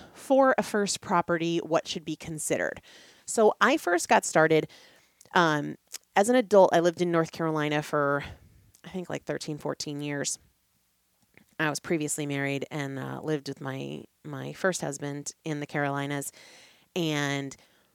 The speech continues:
when we divorced, I moved back up to New England, which is where I'm from.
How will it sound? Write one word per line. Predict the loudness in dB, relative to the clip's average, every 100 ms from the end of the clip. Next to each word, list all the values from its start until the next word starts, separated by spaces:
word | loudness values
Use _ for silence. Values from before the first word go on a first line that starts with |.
| _
when | -8 -2 2 2 2 -2 -4
we | -6 -6
divorced, | -6 -2 4 6 6 6 0 -6 -10 _
I | -2
moved | 0 0 0
back | -2 -4
up | -6
to | -2
New | 0
England, | 2 -2 -6
which | -10 -8
is |
where | -4 -4
I'm | 0
from. | 2 2